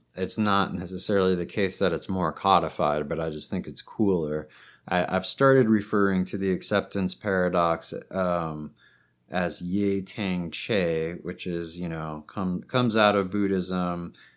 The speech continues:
And the quote that goes with it to describe it in this book review I'm gonna, I'm gonna quote from in a minute is, "Only to the extent that we expose ourselves over and over to annihilation can that which is indestructible be found in us."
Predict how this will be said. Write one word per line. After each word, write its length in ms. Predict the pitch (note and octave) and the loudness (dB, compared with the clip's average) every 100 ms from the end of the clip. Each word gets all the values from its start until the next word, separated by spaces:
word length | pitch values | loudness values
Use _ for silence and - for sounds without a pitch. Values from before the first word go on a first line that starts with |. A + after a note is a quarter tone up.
| _ - | _ -6
And 340 | F2+ F#2 F2 | -2 0 0
the 80 | F#2 | -4
quote 600 | - - A#2 A2 G2+ - | -8 -2 0 2 0 -2
that 260 | G2+ D2 F2+ | 0 0 -2
goes 480 | G2+ F#2+ F#2+ E2+ | -2 0 -2 -4
with 360 | F2 F2 F#2 E2+ | -8 -4 -4 -2
it 200 | F2 - | -4 -6
to 120 | - | -8
describe 680 | E2+ E2+ - F2 F2 E2+ D#2+ | -6 -6 -4 -2 0 0 -2
it 160 | F2 D#2 | -4 -4
in 160 | F2 | -6
this 160 | E2 - | -8 -10
book 340 | - G#2+ - | -6 -6 -4
review 320 | F#2 E2+ F2 | -4 -2 -2
I'm 220 | E2 E2+ E2+ | -2 -4 -4
gonna, 360 | E2 E2 D#2+ - _ _ _ - | -4 -6 -8 -14 _ _ _ -10
I'm 160 | F2+ | -4
gonna 160 | F#2 E2+ | -4 -4
quote 340 | - G2+ F2 | -2 -2 -2
from 220 | - F#2 | -2 -2
in 100 | F2+ | -2
a 80 | F2 | -2
minute 520 | E2+ E2+ E2+ E2 D#2 - | -4 -6 -4 -6 -6 -8
is, 400 | F2 E2+ D#2+ - - - | -6 -6 -6 -12 -18 -6
"Only 540 | - C3 C#3+ C3+ B2+ A#2+ | 4 8 10 10 8 6
to 240 | - B2 | 2 4
the 160 | A2 G#2 | 6 6
extent 480 | G2 - B2 A#2 | 2 0 0 2
that 180 | A2+ G#2 | 2 2
we 160 | G2+ G#2 | 2 0
expose 480 | F#2+ - A2+ A2+ G#2 | -2 -2 2 4 4
ourselves 500 | G2+ - G#2 G2 F#2 | 2 4 4 4 4
over 360 | G#2 G#2+ A2 | 2 4 2
and 100 | G#2+ | 2
over 320 | G#2+ G#2+ G#2 | 2 0 -2
to 220 | G2+ - G2 | -4 -2 0
annihilation 1040 | F#2 G2 G2 F#2+ F2+ F#2 F2+ F#2+ F#2+ F#2 | 2 2 2 2 0 -2 -2 -4 -4 -4
can 200 | G2 F2+ | -4 -2
that 240 | F2+ F#2 | 0 0
which 180 | D#2 F2+ | -2 -6
is 140 | F2 | -6
indestructible 1080 | F#2 F2+ E2+ - - A2+ A2 - C#2+ C#2 A#1 | -4 -4 -4 -4 4 4 4 -4 -4 -6 -10
be 120 | - D2+ | -10 -10
found 520 | - G2 F#2 F2+ E2+ | -2 0 2 0 -2
in 120 | F2+ | -4
us." 380 | D2 A#1 - | -4 -6 -8